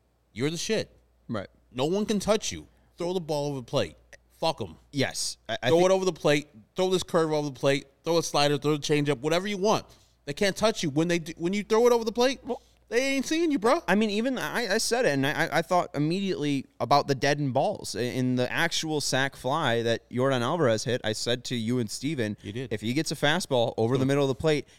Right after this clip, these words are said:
Speaker 2: and he's able to handle it, it's going four hundred eighty-six feet, and he's breaking the StatCast record of Yermin Mercedes' longest home run in guaranteed rate field history."
Speaker 1: Well, they're gonna, yeah, I
Speaker 2: But
Speaker 1: jackass
Speaker 2: then he
Speaker 1: there.
Speaker 2: hits it to left field.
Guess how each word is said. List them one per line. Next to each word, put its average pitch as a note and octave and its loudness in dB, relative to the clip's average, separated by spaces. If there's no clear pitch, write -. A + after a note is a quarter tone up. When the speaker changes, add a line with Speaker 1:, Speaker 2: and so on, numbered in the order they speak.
Speaker 2:
and A2 -6
he's B2+ 2
able C#3+ 2
to C3 0
handle C3 -2
it, - -6
it's A#2+ -4
going C#3+ 4
four C3 -2
hundred B2 2
eighty-six A2+ -2
feet, C3+ -2
and A#2+ -4
he's G#2+ -2
breaking A2+ -2
the A2 -6
StatCast A2 0
record A#2+ 0
of G#2 -2
Yermin A2 2
Mercedes' A2 -2
longest A2+ -4
home A#2 -2
run A#2 -2
in A2 -4
guaranteed A#2 -6
rate A2+ -6
field A#2 -6
history." - -10
Speaker 1:
Well, A2+ -12
they're G#2+ -6
gonna, F#2 -10
yeah, G2 -6
I F#2+ -6
Speaker 2:
But C3 4
Speaker 1:
jackass F#2+ -2
Speaker 2:
then B2+ 4
he B2+ 2
Speaker 1:
there. C3 4
Speaker 2:
hits - 0
it A#2+ -8
to B2+ -2
left A#2+ -2
field. A2+ -4